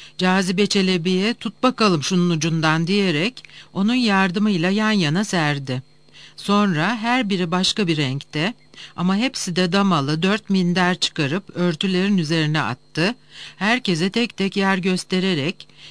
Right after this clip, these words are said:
iki sevgilinin denize karşı oturmasını sağladı. Sonra üstünde uçan martı resmi ve deniz yazısı seçilen bir çift mavi terlikle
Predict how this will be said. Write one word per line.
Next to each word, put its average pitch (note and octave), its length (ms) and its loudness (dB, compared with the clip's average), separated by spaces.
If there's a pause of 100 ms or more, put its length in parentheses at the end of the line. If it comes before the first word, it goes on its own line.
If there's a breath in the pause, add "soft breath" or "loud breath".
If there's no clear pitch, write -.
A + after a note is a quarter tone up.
(100 loud breath)
iki G#3+ 220 -4
sevgilinin F3+ 760 0
denize G3 340 0
karşı D#3+ 400 -2
oturmasını D#3 640 -2
sağladı. C3 640 -4 (760 loud breath)
Sonra G3 520 0
üstünde G3+ 500 -2
uçan G#3+ 400 0
martı F3 460 2
resmi C#3+ 560 -2 (360 loud breath)
ve E3+ 200 0
deniz G3+ 400 2
yazısı D#3 440 -2
seçilen F3 720 -2
bir A3+ 140 -2
çift - 300 -4
mavi F#3 340 2
terlikle F3 800 -2